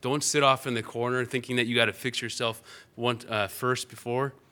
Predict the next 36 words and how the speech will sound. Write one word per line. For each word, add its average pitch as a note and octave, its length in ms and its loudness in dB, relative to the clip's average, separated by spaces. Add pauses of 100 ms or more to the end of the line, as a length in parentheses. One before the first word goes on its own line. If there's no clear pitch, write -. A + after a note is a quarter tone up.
(500)
That's A#2+ 200 -2
not B2 160 2
how A#2 180 2
it G#2+ 60 -2
works, - 540 -6
but F#2+ 80 -14
you F#2 140 -10
come G2 440 -4
and F2 140 -10
you E2 180 -10
bring F#2 260 -8
yourself E2 560 -10 (920)
to - 100 -10
him. F#2 220 -6
Or G#2+ 80 0
maybe D#3+ 240 2
you C#3 220 0
sometimes C3 520 -4
fear C3 360 0
that F#2+ 200 -2 (240)
your B2 220 2
sin B2 640 0
will G#2+ 200 -4
now G#2+ 400 -2 (340)
prevent A#2+ 580 -2
God A2 300 0
from G2 180 -8
being G#2+ 180 -4
able G#2 180 -4
to F#2 80 -4
use G#2 300 -6
you G2 120 -6
in F2 80 -6
a D#2+ 60 -8
certain E2+ 340 -10
way D#2 300 -8